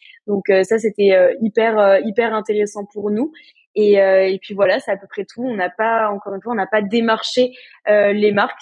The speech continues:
C'est elles qui sont venues à nous pour l'instant. Donc tant mieux et on est, on est ravis de pouvoir collaborer avec des si grosses marques. On pensait que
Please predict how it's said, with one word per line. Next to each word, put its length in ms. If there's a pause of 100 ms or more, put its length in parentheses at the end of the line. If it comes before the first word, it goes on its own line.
C'est 140
elles 100
qui 140
sont 180
venues 380
à 80
nous 160
pour 180
l'instant. 380 (360)
Donc 180
tant 140
mieux 200
et 120
on 120
est, 220
on 200
est 120
ravis 280
de 40
pouvoir 260
collaborer 380
avec 160
des 260
si 200
grosses 280
marques. 260
On 40
pensait 300
que 180